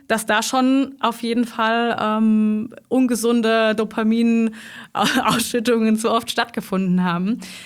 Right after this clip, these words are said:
Und dadurch dann eben auch dieses neuronale Netzwerk, das ist schon ein Muster in meinem Hirn. Ich muss da schon gar nicht mehr drüber nachdenken, sondern das ist ein Automatismus, der abläuft. Ich gehe mein Handy und dieser, dieser Pfad wird entlang gegangen sozusagen. Ähm, ich glaub, bei allen Dingen, die so ein bisschen,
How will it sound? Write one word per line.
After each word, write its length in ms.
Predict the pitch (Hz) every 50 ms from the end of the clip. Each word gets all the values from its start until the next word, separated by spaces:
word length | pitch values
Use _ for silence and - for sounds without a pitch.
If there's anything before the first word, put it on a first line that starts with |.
| - - -
Und 480 | - 190 196 196 202 202 190 185 - 190
dadurch 300 | 180 190 208 233 240 233
dann 220 | - 226 233 214 220
eben 240 | 214 226 214 214
auch 160 | - 185 208 -
dieses 320 | - 220 196 190 196 185
neuronale 520 | 202 190 190 190 196 190 180 185 180 180 185 190
Netzwerk, 580 | 202 233 - - - - 202 180 175 180 - -
das 160 | 190 180 -
ist 180 | - 208 -
schon 220 | - 262 240 240 233
ein 40 | 214
Muster 360 | 214 311 359 - - 349 311
in 60 | 254
meinem 160 | 214 196 196
Hirn. 300 | 202 240 330 359 247 202 - - - -
Ich 280 | - 196 185 - -
muss 180 | 190 226 254 240
da 100 | 226 214
schon 160 | 214 226 208 202
gar 140 | 196 196
nicht 140 | 202 202 -
mehr 100 | - 190
drüber 260 | - - 208 180 196
nachdenken, 680 | 196 208 220 254 - - 185 185 185 175 190 214 247 240 - - -
sondern 500 | - 214 208 202 202 202 - - - - _ _
das 120 | - 208 190
ist 60 | 208
ein 40 | 208
Automatismus, 600 | 190 202 190 208 190 185 - 233 226 233 220 -
der 120 | - 202
abläuft. 420 | 202 208 - 214 208 208 214 208 214
Ich 60 | -
gehe 100 | - 196
mein 100 | 196 196
Handy 340 | 185 190 196 208 208 220 208
und 420 | 196 196 202 202 196 202 - _
dieser, 360 | - 196 190 185 196 185 185 185 - - - _ _ _ _ _ _ _ _ _ _ _ _ _
dieser 180 | 214 196 202 185
Pfad 340 | - - 185 175 175 180 180
wird 120 | 175 -
entlang 360 | - 175 170 - 165 165 180
gegangen 360 | 170 160 156 151 151 156 160
sozusagen. 640 | 156 165 160 160 - 165 - 165 170 170 165 180 165 -
Ähm, 180 | - 175 175 -
ich 120 | 190 -
glaub, 220 | - 214 220 220 -
bei 100 | 208 -
allen 240 | - 208 247 277 262
Dingen, 220 | 247 254 262 254
die 100 | 220 226 220
so 100 | 220 233
ein 80 | 220
bisschen, 340 | 202 220 220 - 233 226 226